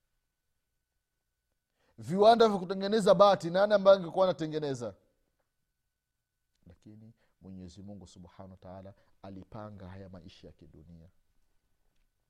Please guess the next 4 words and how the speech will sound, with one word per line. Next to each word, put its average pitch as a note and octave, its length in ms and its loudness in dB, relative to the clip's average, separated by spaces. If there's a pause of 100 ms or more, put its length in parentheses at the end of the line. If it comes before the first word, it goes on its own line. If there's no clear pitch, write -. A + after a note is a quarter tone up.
(1120)
Ndio F#2+ 180 -18
maana G2 180 -16
wakapatikana F#2 580 -20
mafakiri, F2+ 800 -20